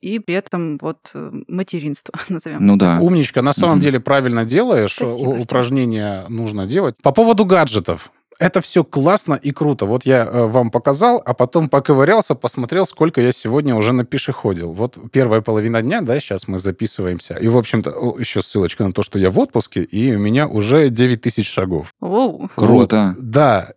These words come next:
Speaker 3: и это прям классно. Там можно и нормы для себя ставить, и они считают, и Ч С С, да, что тоже для многих важно, и этажи, и там можно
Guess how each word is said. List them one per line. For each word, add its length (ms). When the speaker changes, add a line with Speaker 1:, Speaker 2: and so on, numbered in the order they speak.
Speaker 3:
и 300
это 280
прям 360
классно. 440
Там 200
можно 320
и 200
нормы 400
для 180
себя 340
ставить, 640
и 100
они 280
считают, 680
и 720
Ч 300
С 160
С, 300
да, 180
что 180
тоже 280
для 200
многих 420
важно, 440
и 500
этажи, 600
и 500
там 140
можно 420